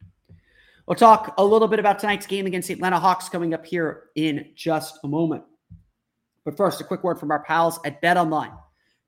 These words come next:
BetOnline has you covered all season with more props, odds, and line ever before as football season continues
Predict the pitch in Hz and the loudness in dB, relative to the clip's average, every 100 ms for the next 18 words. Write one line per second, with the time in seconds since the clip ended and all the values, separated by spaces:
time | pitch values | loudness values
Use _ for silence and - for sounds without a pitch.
0 | 208 240 233 214 208 190 170 190 175 175 | 2 2 4 2 4 -2 -4 -4 0 0
1 | 175 185 165 - _ _ - _ - 147 | -2 -6 -10 -12 _ _ -20 _ -12 -8
2 | 135 - 170 185 - - 160 160 160 143 | -8 -2 -2 -2 -6 2 2 2 -4 -4
3 | 147 147 196 202 185 156 160 _ _ - | -2 0 -2 -4 -6 -6 -6 _ _ -16
4 | - 165 156 151 143 139 135 - 147 135 | -14 -8 -8 -8 -12 -10 -10 -10 -6 -6
5 | - | -8